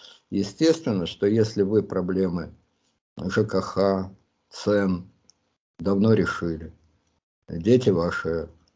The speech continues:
учатся у геополитических противников, а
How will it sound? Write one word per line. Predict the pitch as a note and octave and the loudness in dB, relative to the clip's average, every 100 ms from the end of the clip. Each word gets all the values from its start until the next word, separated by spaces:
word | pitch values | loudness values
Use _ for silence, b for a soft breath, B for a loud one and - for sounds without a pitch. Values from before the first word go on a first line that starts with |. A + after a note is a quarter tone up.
| _ _ - | _ _ -6
учатся | G2 G2 F#2+ - - E2+ E2+ D2 - _ - - | -4 -2 -2 -4 -2 0 0 -6 -14 _ -20 -16
у | - F#2 F2 E2+ E2 G#2 | -8 -4 -2 -2 -6 -4
геополитических | G#2 F#2+ E2 F2+ E2 F2+ - - - - | 2 4 4 -2 0 -2 -4 -6 -10 -4
противников, | E2+ F2 G2 F#2 F#2+ E2+ - - _ _ _ _ _ _ _ - | -2 0 2 4 2 0 -6 -10 _ _ _ _ _ _ _ -4
а | F2+ F2+ F2 E2 | 0 2 2 0